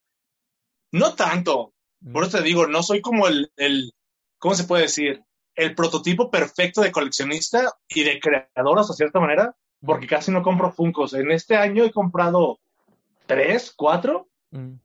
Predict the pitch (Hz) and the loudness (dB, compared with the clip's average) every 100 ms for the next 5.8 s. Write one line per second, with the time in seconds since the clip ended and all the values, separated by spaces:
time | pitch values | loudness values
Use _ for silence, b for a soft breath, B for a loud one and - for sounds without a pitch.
0 | - 143 151 156 247 180 151 202 - 123 | -8 -2 0 2 2 4 2 0 0 -2
1 | - 139 147 190 165 165 - 175 131 - | -2 0 4 4 2 0 0 0 0 -4
2 | _ _ _ _ 113 113 160 165 151 156 | _ _ _ _ -16 -4 -2 2 2 2
3 | 190 208 - - 156 175 160 135 _ - | 2 0 -2 -2 0 2 2 0 _ -14
4 | 160 156 165 147 143 185 214 226 220 220 | -6 -4 0 -2 0 0 2 0 0 2
5 | 208 226 190 - 147 - - - | 2 2 0 0 -2 -2 -16 -20